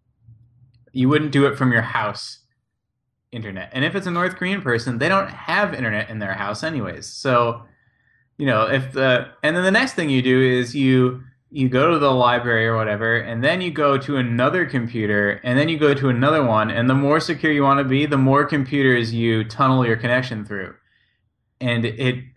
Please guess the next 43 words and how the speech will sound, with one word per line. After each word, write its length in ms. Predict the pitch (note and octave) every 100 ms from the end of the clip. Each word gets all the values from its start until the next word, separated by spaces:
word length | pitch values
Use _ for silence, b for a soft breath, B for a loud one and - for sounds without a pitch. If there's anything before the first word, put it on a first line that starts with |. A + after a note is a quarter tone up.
| _ -
eventually 460 | C3 E3 F3+ E3+ C3+
reaches 280 | C3+ C3+
a 60 | B2+
point 260 | A#2 C#3+ B2
where 100 | A#2
it's 120 | A2+
almost 280 | G2 G2 C#3
impossible 600 | B2+ B2+ B2 A#2+ A2 G#2+
to 80 | G#2
trace 320 | - A2+ A2
all 200 | A2 A2
the 40 | G#2
way 120 | G2+
back. 360 | G#2 F2+ E2+ - _ _
Because 240 | C3+ C3+ D3+
even 320 | F#3+ G3 F#3
if 240 | D#3+ D#3
you 140 | D3+ C3
can 520 | C#3 D3 D3 C#3 C3
compromise 1000 | - C3 C3 C3 A#2+ A2 G#2 G#2 G2+ - _ _ _ _
those 200 | B2+ A#2+
computers, 760 | B2 G#2+ B2 A2 G2+ F#2 - -
all 240 | C3 C#3 A#2
of 120 | G#2+
them, 220 | G2+ G2+
and 120 | A#2+
even 300 | D#3+ G#3 G3+
if 340 | F3+ D#3 B2+ - _ _ _
the 120 | - C3+
hacker 440 | C#3+ C#3 C#3 B2
did 560 | A#2 B2+ A#2+ A2+ A2+ B2
nothing 500 | C3+ D3+ D#3 B2+ A2+
to 580 | - B2 A2+ A2 A2 A2+
eliminate 540 | B2 B2 B2+ B2 A#2
that 120 | A2+
they 120 | A2+ G#2+
were 120 | G#2+
ever 240 | A2 A2
there, 220 | G#2 G2+
which 160 | G#2 G2+
is 120 | A2+
very 240 | G#2+ G#2 G2+
possible. 560 | G#2+ G#2 - - -